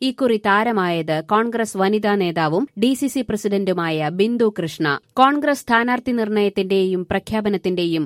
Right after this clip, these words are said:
ഉദ്വേഗഭരിതമായ ഓരോ ഘട്ടത്തിലും എല്ലാവരുടെയും ശ്രദ്ധ പതിഞ്ഞത് ബിന്ദു കൃഷ്ണയിലേക്കായിരുന്നു.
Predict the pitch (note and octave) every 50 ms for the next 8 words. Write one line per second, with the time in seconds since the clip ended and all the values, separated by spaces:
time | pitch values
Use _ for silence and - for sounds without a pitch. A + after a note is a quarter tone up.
0 | D#3 _ A#3 B3 A3 G3+ A#3+ C#4 C#4 C4+ B3 B3+ A#3 G3 F#3+ G#3+ G3+ G3 G3 G3
1 | G3 F#3+ F#3 F3 F3 E3 D#3+ C#3+ - - G3+ G3+ A3 A#3 A#3 A#3 A3 - G3 E3+
2 | - E3+ D#3+ F#3 D#3+ D#3+ G3+ D4 - _ - G#3+ A3 A#3 B3+ C4 C4+ C4 C4 A#3+
3 | A#3 A3+ A3+ G#3+ A3 G#3 G3+ G3 - A3 G3 G3 G3 - A#3+ A#3 A3+ F#3+ F3 F3+
4 | F#3 F3+ E3+ D#3+ E3+ E3 D#3 - _ - F#3+ A3+ A#3+ B3 B3+ C4+ D4 C4 - A3+
5 | G#3+ - - G#3 G3 F#3+ F#3 F#3 F3+ F3 - E3+ D#3+ D#3+ E3 E3 D#3+ E3+ E3 D#3+
6 | E3